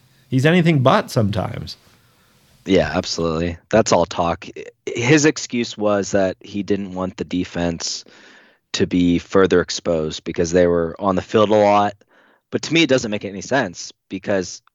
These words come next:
Speaker 2: what, you, you didn't pin them back at the one. You don't have a punter who can pin at the one.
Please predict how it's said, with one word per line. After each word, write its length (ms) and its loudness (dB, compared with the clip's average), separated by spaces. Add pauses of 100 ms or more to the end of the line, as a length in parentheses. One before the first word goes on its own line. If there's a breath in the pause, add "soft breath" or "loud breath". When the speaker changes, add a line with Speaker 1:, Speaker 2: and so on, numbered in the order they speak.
Speaker 2:
what, 280 -8
you, 240 -8
you 120 -2
didn't 220 0
pin 140 -2
them 140 0
back 240 2
at 80 -8
the 60 -4
one. 340 -4
You 100 -6
don't 140 -2
have 180 -2
a 80 -2
punter 380 -4
who 100 -6
can 320 -12 (160)
pin 440 -2
at 160 -8
the 80 -6
one. 400 0